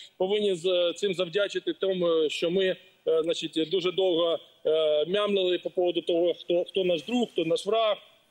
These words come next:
От, е, ну, не вчили історію. Да? Це погано вивчені уроки історії. Що ми, е,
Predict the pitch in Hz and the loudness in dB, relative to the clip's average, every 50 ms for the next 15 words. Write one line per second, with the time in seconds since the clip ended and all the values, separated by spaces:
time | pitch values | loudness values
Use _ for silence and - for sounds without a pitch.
0 | _ - 151 160 160 156 - - 156 160 190 214 202 190 165 170 185 196 190 - | _ -2 0 2 2 2 0 0 0 0 2 2 2 2 2 2 0 0 0 0
1 | 262 247 214 180 170 - - - 247 240 220 214 196 175 165 202 226 214 - - | 0 2 2 2 0 -2 -2 0 0 2 2 2 0 0 0 0 0 0 -2 -2
2 | 302 311 302 277 - 247 196 - 254 220 277 285 269 262 247 262 262 196 - 240 | -2 -2 -2 -2 -6 -8 -4 -2 0 0 2 0 0 0 -2 -2 -4 -4 -2 0
3 | 233 226 220 220 226 214 - 214 196 - - 190 175 156 143 127 - - _ _ | 0 2 2 2 0 0 0 -4 -4 -2 0 0 0 2 0 -2 -4 -6 _ _
4 | _ _ _ - - 185 190 226 240 226 214 202 190 185 180 175 | _ _ _ -6 -4 -2 0 2 2 2 2 2 2 0 0 -2